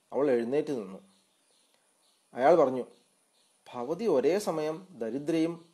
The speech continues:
ധനികയുമാണ്. എന്നോടൊന്നിച്ചു വരൂ, ഞാൻ നിന്നെ വിവാഹം ചെയ്യാൻ താല്പര്യപ്പെടുന്നു." അവൾ സമ്മതത്തോടെ കൈനീട്ടി. അയാൾ അവളെ കുതിരപ്പുറത്തിരുത്തി രാജധാനിയിലേക്ക് കൂട്ടിക്കൊണ്ടുപോയി.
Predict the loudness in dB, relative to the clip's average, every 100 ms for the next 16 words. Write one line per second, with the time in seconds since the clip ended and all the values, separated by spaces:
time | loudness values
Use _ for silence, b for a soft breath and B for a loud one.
0 | -18 -14 -4 -2 -2 -4 -12 -20 _ _
1 | _ _ _ _ _ _ -14 -8 0 2
2 | 2 -2 -2 -4 -4 -8 _ _ _ _
3 | -10 -4 -2 -2 -2 -2 -2 0 0 -2
4 | -4 -4 -4 -4 -10 -10 -10 -10 -12 -16
5 | -20 _ _ _ _ _ _ _ _ _
6 | _ _ _ _ _ _ -6 -2 -2 -4
7 | -4 -2 -2 0 2 2 -2 -6 -6 -8
8 | -14 _ _ _ _ _ _ _ _ -4
9 | 2 4 4 2 -2 -4 -10 -4 0 0
10 | -2 -6 -8 -10 -12 -12 -12 -8 -6 -6
11 | -6 -6 -8 -8 -10 -10 -10 -10 -10 -10
12 | -10 -12 -16